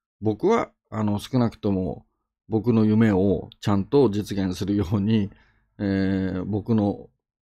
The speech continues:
なんだろうな、あの、手に負え-、手に負える範囲で、まあ、やっていくしかないと思っています。ね、ただし、あの、政権がどんなにね、ロングビジョンを描けない、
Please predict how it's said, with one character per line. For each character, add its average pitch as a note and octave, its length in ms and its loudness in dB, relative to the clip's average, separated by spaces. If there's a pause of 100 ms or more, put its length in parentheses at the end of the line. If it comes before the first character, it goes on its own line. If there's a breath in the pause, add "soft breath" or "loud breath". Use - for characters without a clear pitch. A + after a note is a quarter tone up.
(360)
な G2 120 -2
ん F#2+ 40 -2
だ F2+ 80 -4
ろ C#2 80 -6
う - 40 -6
な、 D#3+ 280 -4 (240)
あ G2+ 140 -2
の、 E2+ 580 -6 (220)
手 C#3+ 120 4
に A#2+ 100 4
負 G2+ 180 0
え-、 - 80 -16
手 D3+ 160 2
に C#3 100 2
負 G#2+ 180 2
え B2 40 4
る B2+ 100 4
範 D#3 240 0
囲 A2+ 60 -2
で、 F#2 160 -8 (680 soft breath)
ま - 60 -4
あ、 - 20 2
や F#2+ 120 2
っ - 80 -10
て A#2 100 -4
い - 20 -2
く - 80 -10
し - 60 -8
か F#2+ 120 -4
な G2 140 0
い E2+ 80 -4
と D#2 100 -6
思 G2 300 -4
っ G2 80 -8
て - 140 -6
い D#2 60 -6
ま F#2+ 180 -4
す。 - 340 -14 (680)
ね、 G2 260 -2
た D#3+ 160 -8
だ E3 120 2
し、 B2 420 2 (440 loud breath)
あ A2 120 -2
の、 G2+ 120 -2
政 F3 340 -4
権 F#3+ 160 -2
が F#3 120 0
ど G3 160 4
ん C4 80 4
な F#3 80 2
に F#2+ 120 0
ね、 A2 140 0
ロ A#2 140 4
ン C3 60 2
グ C3 100 2
ビ C3 100 0
ジ C#3+ 80 0
ョ C3 60 2
ン - 20 0
を E2 80 -2
描 G#2 180 -2
け A#2+ 100 -4
な G2+ 140 -2
い、 G#2 100 -10